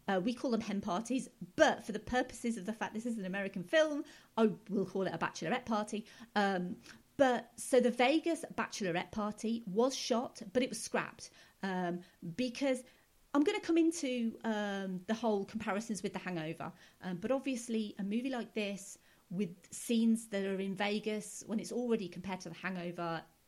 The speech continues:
it's already very unfavourably compared to The Hangover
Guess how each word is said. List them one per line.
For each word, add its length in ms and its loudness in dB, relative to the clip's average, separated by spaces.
it's 160 4
already 360 6
very 440 2
unfavourably 760 2
compared 360 -6
to 80 -14
The 80 -10
Hangover 500 -6